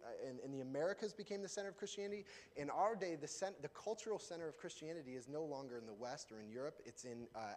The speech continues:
Africa, in the majority world, South Africa, and, uh, and in Asia. Chri-, the gospel, Christian worship has not been tied to a culture. Somehow it's been able to move into different cultures,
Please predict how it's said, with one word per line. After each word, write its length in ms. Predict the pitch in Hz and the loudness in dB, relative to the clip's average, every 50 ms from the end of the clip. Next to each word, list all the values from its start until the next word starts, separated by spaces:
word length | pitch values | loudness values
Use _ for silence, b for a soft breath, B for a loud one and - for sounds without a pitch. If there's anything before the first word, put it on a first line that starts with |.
| - 107 | -2 -2
Africa, 480 | 123 135 - 147 147 - 156 156 160 156 B B B B B - 113 | -4 -4 -4 -4 -2 0 2 0 0 -2 B B B B B -4 -4
in 80 | 113 | -2
the 80 | 113 113 | -2 -4
majority 480 | 113 120 113 107 113 135 139 151 151 143 | -4 -4 -4 0 2 4 4 4 4 2
world, 320 | 131 127 135 147 160 156 | 0 2 2 2 2 0
South 360 | - - 151 131 151 151 156 | -2 -2 -2 -2 -2 0 0
Africa, 360 | 147 143 151 - 165 - 165 143 135 127 98 113 | -2 -2 -2 -4 -6 -4 -4 -4 -4 -4 -6 -8
and, 120 | 117 113 113 110 - - | -8 -8 -10 -10 -10 -10
uh, 280 | 113 117 110 107 - - | -8 -6 -6 -6 -6 -6
and 120 | 123 120 | -6 -6
in 100 | 120 120 104 | -6 -6 -6
Asia. 360 | 131 151 170 147 - 82 69 - B B B B B B B B B B B B B B B B - - - | -6 -6 -6 -6 -8 -10 -14 -16 B B B B B B B B B B B B B B B B -14 -4 0
Chri-, 140 | - 214 - - - 139 127 | 2 2 2 2 -2 -6 -8
the 80 | 135 117 | -8 -4
gospel, 640 | 104 139 151 165 208 214 - - - - 120 110 - | -2 0 2 2 0 0 -4 -6 -6 -4 -4 -4 -6
Christian 400 | - - 196 202 - - 226 202 | -6 -6 -4 -4 -2 -2 -2 -2
worship 320 | 135 131 131 - - 143 - | -2 -2 -2 -4 -6 -10 -10
has 160 | - 135 117 - - 131 139 | -12 -14 -12 -10 -8 -6 -4
not 300 | 143 147 170 - - - | -2 -2 -2 -4 -4 -2
been 160 | - 143 135 135 - - - | -2 -2 -2 -4 -8 -4 0
tied 340 | 180 170 160 139 127 120 120 - | 2 2 4 2 2 -2 -4 -6
to 100 | - 135 | -6 -6
a 40 | 123 | -6
culture. 400 | - - - 196 196 - - 107 | -4 -4 -4 -4 -4 -4 -8 -8
Somehow 480 | - - - 190 202 208 - 180 151 | -6 -4 -2 -2 -2 -2 -2 0 0
it's 100 | 143 143 | 0 0
been 160 | - - 147 143 | -2 -6 -4 -2
able 220 | 165 175 170 170 | 0 0 0 0
to 80 | 151 151 | 0 0
move 400 | 147 156 170 202 233 240 214 190 - | 0 0 0 0 -2 -2 -4 -6 -4
into 260 | - 170 175 170 175 | -2 -2 -2 -2 -4
different 380 | 160 139 220 262 - 311 226 - | -2 0 0 2 2 0 0 0
cultures, 580 | - 147 135 127 - - 147 160 202 214 - | 2 0 0 0 0 0 0 0 0 -2 -4